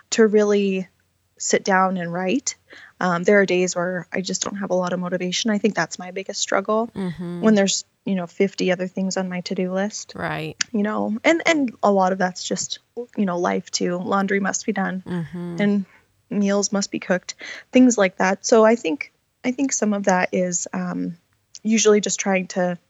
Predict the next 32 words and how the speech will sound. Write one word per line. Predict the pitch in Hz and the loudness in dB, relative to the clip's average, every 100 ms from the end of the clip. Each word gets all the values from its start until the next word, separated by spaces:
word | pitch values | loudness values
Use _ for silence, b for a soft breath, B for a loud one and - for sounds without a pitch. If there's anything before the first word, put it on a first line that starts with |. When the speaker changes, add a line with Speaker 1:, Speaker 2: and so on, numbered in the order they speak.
| _ _ _ 202 | _ _ _ 0
Speaker 1:
get | 220 | 2
away. | 202 185 185 202 202 | 6 6 6 4 -2
Sometimes | - 302 302 269 | -6 -2 2 2
I'll | |
take | 254 240 | 2 2
a | |
little | 233 226 | 4 4
drive | 220 190 180 190 196 - B B B _ | 4 4 6 6 4 -2 B B B _
and | 190 | -4
just | 196 - | -4 -4
kinda | 196 180 | -2 -2
reset | 190 - - - | -2 -2 -2 0
my, | 190 196 196 _ _ _ _ - | 0 0 -6 _ _ _ _ -10
reset | 202 196 190 | -8 -6 -6
my | 196 | -4
head | 190 180 185 190 | -2 0 0 0
and | 180 170 170 _ _ B B B B B _ | -2 -4 -10 _ _ B B B B B _
go | - | -8
from | 175 226 | -4 0
there. | 285 453 233 - - | 0 0 -2 -4 -2
Go | 202 | 2
to | 220 | 2
a | |
coffee | 208 190 208 | 0 -2 -2
shop. | - 196 214 | -2 -2 -4
Speaker 2:
Has | 247 233 | -6 -6
it | 226 | -6
been | - 233 | -4 -6
hard | 233 220 214 | -4 -6 -6
for | - 240 | -8 -8
you | 233 233 | -8 -8
to | - 226 214 | -10 -8 -10